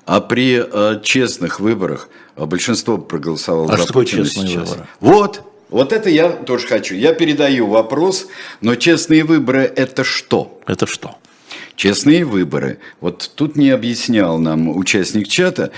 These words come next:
Speaker 1: но честные выборы — это не только подсчёт голосов,
Speaker 2: Да.
Speaker 1: абсолютно честный.
Speaker 2: А честно накануне выборов, а,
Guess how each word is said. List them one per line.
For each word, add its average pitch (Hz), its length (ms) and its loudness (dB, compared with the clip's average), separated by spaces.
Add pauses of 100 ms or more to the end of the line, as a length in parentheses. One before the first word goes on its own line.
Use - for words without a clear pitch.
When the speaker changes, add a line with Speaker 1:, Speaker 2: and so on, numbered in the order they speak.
(220)
Speaker 1:
но 98 140 0
честные 135 420 0
выборы — 127 480 2
это 120 300 0
не 117 180 2
только 127 460 -2
подсчёт 95 520 -2
голосов, 92 600 -2 (480)
Speaker 2:
Да. - 60 -8
Speaker 1:
абсолютно 90 640 0
честный. 69 480 -4 (160)
Speaker 2:
А 101 160 0
честно 180 500 -2
накануне 113 600 -2
выборов, 117 840 -4
а, 95 280 -4